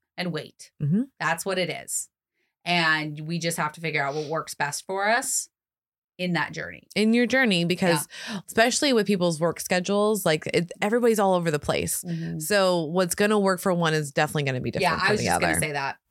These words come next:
Speaker 2: So.
Speaker 1: Yeah. Um, to add on to that ending of that, I want to stop.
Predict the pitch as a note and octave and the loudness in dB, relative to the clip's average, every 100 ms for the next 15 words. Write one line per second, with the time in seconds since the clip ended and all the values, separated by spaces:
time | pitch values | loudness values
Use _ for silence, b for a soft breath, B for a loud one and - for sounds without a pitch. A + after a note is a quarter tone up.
0 | G#2 - F3 A2 F#2 E2+ _ B B B | -8 -2 0 2 0 -4 _ B B B
1 | - F#3+ F3+ F3 - G#3 F#3 E3+ E3+ E3+ | -2 0 0 -2 -2 -2 0 0 2 2
2 | D#3+ E3+ F3+ D3+ D3 D3 _ D#3 E3 E3 | 0 -4 -4 -4 -2 -6 _ -6 -4 -2
3 | D#3+ D#3 D3+ _ E3 E3+ D3+ C#3+ _ D#3+ | -2 -4 -8 _ 0 2 2 -2 _ -2
4 | E3+ F#3 G3+ A3+ A3 A3 G3 - F3 D#3 | -2 0 0 -2 -2 -6 -4 -2 0 2
5 | D3+ D3+ | 2 0